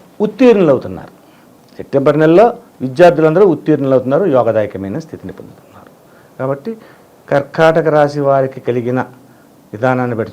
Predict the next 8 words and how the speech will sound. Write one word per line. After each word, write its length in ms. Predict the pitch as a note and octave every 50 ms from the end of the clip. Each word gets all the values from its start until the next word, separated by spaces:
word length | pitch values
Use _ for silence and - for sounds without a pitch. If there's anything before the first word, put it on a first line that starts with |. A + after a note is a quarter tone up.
| - G#2+
చూస్తే, 340 | G2 - - - G3 G#3+ G#3+ - - - _ _ _ _ -
ఏ 180 | A#2 B2+ C3 A#2+
కొంచెం 460 | B2 B2+ A#2 - - B2 A2+ G#2+ G#2+ - - -
ఇబ్బందికరమైన, 600 | G2+ G2 G2 C3 B2+ C3 A#2+ B2+ B2+ B2+ A#2+ A#2+
పన్నెండు 360 | A#2 A#2+ B2 A#2+ A#2 A#2 G#2+ A2+
రోజులు 160 | A#2+ A#2 A#2
ఇబ్బందికరంగా 440 | A2+ F2+ B2 A#2 A#2+ A#2 A#2+ A#2+ B2
ఉంది. 220 | B2+ B2+ D#3 E3